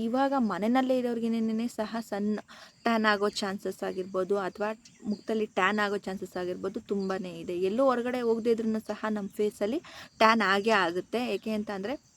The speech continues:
ನಮ್ಮ ಚರ್ಮ ಉಸಿರಾಡುವಾಗ ಅದು, ಅದರಲ್ಲಿರುವಂತಹ ಕೆಲವೊಂದು ಕೆಟ್ಟ, ಆ, ಖನಿಜಗಳನ್ನ ಈಚೆಗಡೆ ಕಳಿಸುತ್ತೆ. So ಅದನ್ನು ನಾವು ನೀಟಾಗಿ ರಿಮೂವ್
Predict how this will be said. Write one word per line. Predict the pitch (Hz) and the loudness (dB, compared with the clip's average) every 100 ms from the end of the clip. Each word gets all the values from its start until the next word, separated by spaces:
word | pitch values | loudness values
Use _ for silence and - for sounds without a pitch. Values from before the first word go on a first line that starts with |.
| _ - - - _ - | _ -20 -20 -20 _ -4
ನಮ್ಮ | 226 220 | 0 2
ಚರ್ಮ | 214 208 214 247 | 2 2 2 2
ಉಸಿರಾಡುವಾಗ | 220 - 233 226 214 185 208 - - - - - | 2 0 0 2 0 0 -4 -6 -12 -20 -4 2
ಅದು, | 214 214 | 6 6
ಅದರಲ್ಲಿರುವಂತಹ | 208 208 220 220 226 220 214 220 240 240 | 6 4 4 4 2 0 -2 -2 -6 -2
ಕೆಲವೊಂದು | 220 208 214 226 - | 0 0 0 -4 -4
ಕೆಟ್ಟ, | 202 - 233 240 - | -6 -4 -6 -6 -4
ಆ, | 208 190 190 | -4 -4 -4
ಖನಿಜಗಳನ್ನ | 208 214 220 220 202 185 220 - | 0 2 2 0 -2 -4 -6 -4
ಈಚೆಗಡೆ | 226 226 226 208 | -4 -2 -2 -2
ಕಳಿಸುತ್ತೆ. | 226 190 190 185 - 180 | -2 -4 -4 -8 -6 -6
So | 185 247 | -6 -4
ಅದನ್ನು | 240 233 254 | -2 -2 0
ನಾವು | 247 220 | 0 -2
ನೀಟಾಗಿ | 214 214 233 233 233 | -2 -2 -2 -4 -2
ರಿಮೂವ್ | 220 196 226 | -2 -2 0